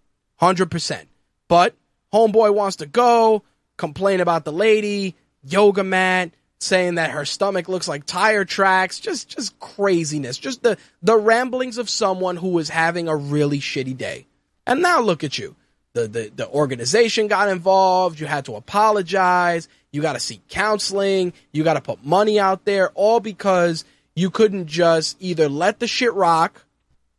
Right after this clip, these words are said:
or apologize and handle the shit privately. Nope. Social media. Holy shit. You know, it's like, there's no need for that. None whatsoever. And I put this out there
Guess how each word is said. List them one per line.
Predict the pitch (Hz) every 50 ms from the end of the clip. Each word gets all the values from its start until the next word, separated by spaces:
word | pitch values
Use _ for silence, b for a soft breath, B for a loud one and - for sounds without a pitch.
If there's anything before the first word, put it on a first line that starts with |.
| _ -
or | 185 180 180 175 165 160 156 151 147 - _ _ _ _ _ _ _ _ _ _ _ _ -
apologize | 180 170 - 220 254 311 349 220 185 156 185 180 180 180 180
and | 175 165
handle | 165 190 208 220 214 220
the | 208 196
shit | 180 - - 196 175 -
privately. | - 165 156 143 131 127 120 110 110 101
Nope. | 131 208 262 294 - _ _ _ _ _ _ _ _
Social | - - 202 262 254 - - 240 208
media. | 196 170 151 127 110 - - - _ _ _ _ _ _ _ _ _ _ _ _ _ _
Holy | _ 202 262 302 302 302 294 302 277
shit. | 233 - - 226 208 156 117 - _ _ _ _ _ _ -
You | 151 151
know, | 147 156 190 226
it's | 208 -
like, | 196 196 196 175 - _ _ _ _ _ _
there's | 170 190 180 185
no | 220 220 220
need | 220 220 220 208 175
for | - 160 135
that. | 113 80 62 - _ _ _ _ _
None | 143 170 196 226 226 208
whatsoever. | 202 185 - - 170 143 113 92 - - _ _ _ _ _ _ _ _ _ _ _ _ _ _ _ _ _ _ _ _ _ _ _ _ _
And | - 170
I | 180 185
put | 170 - 233 262 - -
this | 240 202 -
out | 208 190 180 - -
there | 180 175 175 170